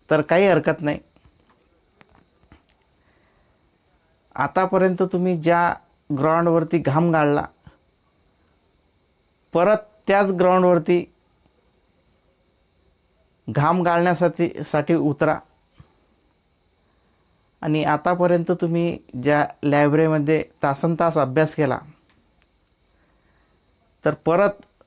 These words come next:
त्या लायब्ररीमध्ये तुम्ही अभ्यासाला सुरुवात करा. लगेचच या वर्षामध्ये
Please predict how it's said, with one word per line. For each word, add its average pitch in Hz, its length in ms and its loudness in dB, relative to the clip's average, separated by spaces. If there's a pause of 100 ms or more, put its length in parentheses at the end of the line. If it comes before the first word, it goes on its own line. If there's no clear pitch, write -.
(140)
त्या 165 100 4
लायब्ररीमध्ये 156 680 2 (1000)
तुम्ही 151 180 0
अभ्यासाला 151 460 0
सुरुवात 151 340 0 (140)
करा. 147 200 0 (2500)
लगेचच 180 680 0 (1900)
या 143 440 0 (140)
वर्षामध्ये 147 760 0